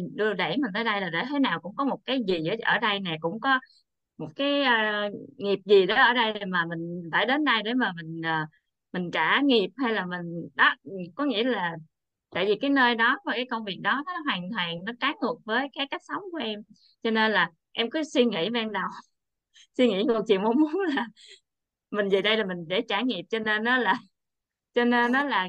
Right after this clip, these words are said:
Speaker 1: nguyên cái, nguyên cái khoảng thời gian một năm trời làm việc ở đó, mọi thứ,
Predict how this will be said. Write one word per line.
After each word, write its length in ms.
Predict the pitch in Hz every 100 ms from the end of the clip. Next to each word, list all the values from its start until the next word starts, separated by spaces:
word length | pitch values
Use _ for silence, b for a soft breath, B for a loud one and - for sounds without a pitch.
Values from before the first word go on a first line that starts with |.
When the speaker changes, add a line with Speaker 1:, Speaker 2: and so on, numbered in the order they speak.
| -
Speaker 1:
nguyên 380 | 202 240 277 269
cái, 360 | 320 339 330 320
nguyên 380 | 285 285 262 285
cái 80 | 320
khoảng 180 | 202 330
thời 120 | 226
gian 120 | 220
một 120 | 233 185
năm 320 | 220 240 254 240
trời 180 | 196 180
làm 140 | 170
việc 140 | 170 165
ở 140 | 226
đó, 240 | 247 277 311
mọi 180 | 165 180
thứ, 200 | 277 302